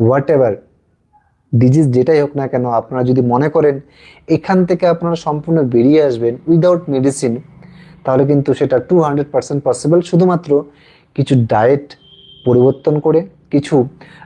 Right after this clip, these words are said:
আহ, লাইফস্টাইল চেঞ্জিং, চেঞ্জিংয়ের মাধ্যমেই কিন্তু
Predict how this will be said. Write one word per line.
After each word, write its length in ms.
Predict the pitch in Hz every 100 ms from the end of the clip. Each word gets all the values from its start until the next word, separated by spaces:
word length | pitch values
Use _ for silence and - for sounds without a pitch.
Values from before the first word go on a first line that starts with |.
| -
আহ, 380 | 117 113 110 101 101 101 101 - - - - - - - - - - - - -
লাইফস্টাইল 880 | 117 113 127 165 - 143 - 147 147
চেঞ্জিং, 600 | 151 139 127 143 147 143
চেঞ্জিংয়ের 480 | 120 139 135 147 156
মাধ্যমেই 440 | 151 139 143 170 170
কিন্তু 460 | 139 127 165 226